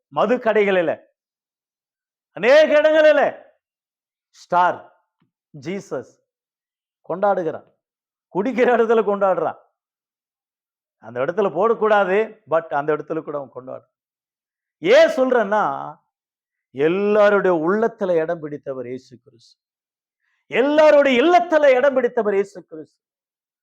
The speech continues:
சரித்திர நாயகன் அன்னைக்கு சத்திரத்துல இடம் இல்லை, but எல்லாருடைய உள்ளத்துல இன்றைக்கு இருக்கிற உலகத்துல எட்டுநூறு கோடி மக்கள் இருக்கிறார்கள்.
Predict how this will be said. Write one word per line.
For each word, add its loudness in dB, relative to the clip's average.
சரித்திர -4
நாயகன் -2
அன்னைக்கு -8
சத்திரத்துல -6
இடம் -4
இல்லை, -4
but -4
எல்லாருடைய -2
உள்ளத்துல -8
இன்றைக்கு -8
இருக்கிற 0
உலகத்துல 0
எட்டுநூறு 2
கோடி 4
மக்கள் 0
இருக்கிறார்கள். 2